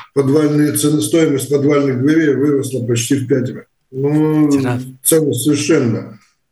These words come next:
Speaker 1: То есть уже не входная, а подвальная дверь порядка тысячи и более, чуть больше. Ну,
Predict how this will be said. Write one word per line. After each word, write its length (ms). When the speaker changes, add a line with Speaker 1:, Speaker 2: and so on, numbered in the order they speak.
Speaker 1:
То 80
есть 140
уже 280
не 140
входная, 720
а 40
подвальная 600
дверь 340
порядка 440
тысячи 540
и 140
более, 380
чуть 260
больше. 460
Ну, 440